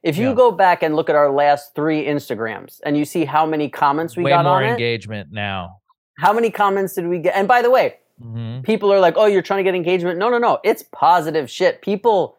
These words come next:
Speaker 2: Yeah, we're trying to get
Speaker 1: love
Speaker 2: engagement. One out of one hundred posts
Speaker 1: <laughs>
Speaker 2: were engagement.
Speaker 1: Yeah, right. We don't
Speaker 2: Yeah.
Speaker 1: even post shit. We're not trying to get engagement. But when, when we do a pod and three people comment, and then you do a
Speaker 2: Mm-hmm.
Speaker 1: pod and a hundred people comment, the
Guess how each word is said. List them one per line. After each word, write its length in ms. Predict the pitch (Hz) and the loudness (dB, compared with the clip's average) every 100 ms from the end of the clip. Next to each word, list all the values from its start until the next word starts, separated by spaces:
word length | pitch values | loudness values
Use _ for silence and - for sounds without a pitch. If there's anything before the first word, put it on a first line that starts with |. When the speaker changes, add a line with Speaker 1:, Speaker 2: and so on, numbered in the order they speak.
| _ | _
Speaker 2:
Yeah, 140 | 123 156 | -6 -4
we're 100 | 165 | -2
trying 200 | 190 143 | 0 2
to 60 | |
get 60 | 156 | 4
Speaker 1:
love 20 | 143 | 2
Speaker 2:
engagement. 440 | 151 151 151 131 | 0 -2 -4 -6
One 260 | 120 143 156 | -4 -2 0
out 160 | 160 | 0
of 160 | 147 110 | -2 -4
one 260 | 120 131 | -6 -6
hundred 480 | 131 123 120 120 110 | -6 -8 -8 -8 -10
posts 640 | - 107 98 - - - - | -10 -10 -8 -12 -16 -14 -8
Speaker 1:
<laughs> 0 | |
Speaker 2:
were 180 | 107 | -6
engagement. 380 | 104 131 - 196 233 | -2 -2 0 0 2
Speaker 1:
Yeah, 420 | 226 214 185 208 | 2 2 2 2
right. 320 | 180 190 160 - 180 | 4 4 2 -2 0
We 120 | 233 | 4
don't 140 | 277 | 6
Speaker 2:
Yeah. 60 | 285 | 4
Speaker 1:
even 180 | 220 180 | 0 -2
post 360 | - 208 214 | 0 2 2
shit. 160 | - 139 | 2 2
We're 80 | 160 | 2
not 180 | 208 214 | 2 2
trying 160 | 180 | 0
to 60 | 156 | 2
get 160 | 143 | 0
engagement. 580 | 135 117 160 151 127 120 | 0 0 0 0 -4 -2
But 380 | 220 262 170 131 _ _ _ | 2 4 4 0 _ _ _
when, 340 | 143 185 180 | 0 0 2
when 180 | 170 190 | 2 2
we 140 | 208 208 | 2 0
do 220 | 233 202 | 2 2
a 60 | |
pod 440 | - 220 233 190 156 | 2 4 4 6 2
and 180 | 127 - | 0 -4
three 220 | 160 180 | -2 -2
people 260 | 180 156 | -4 -6
comment, 520 | 151 196 214 185 143 139 | -2 2 2 2 -2 -2
and 120 | 151 | 0
then 80 | 196 | 0
you 100 | 190 | 0
do 120 | 175 | 0
a 60 | |
Speaker 2:
Mm-hmm. 80 | 131 | 2
Speaker 1:
pod 180 | 165 165 | 2 2
and 80 | 143 | 2
a 60 | 127 | 0
hundred 260 | 226 220 | 0 -2
people 220 | - 123 120 | -4 -6 -6
comment, 500 | - 117 123 143 180 | -4 -4 -4 -6 -4
the 300 | 170 160 | -2 -2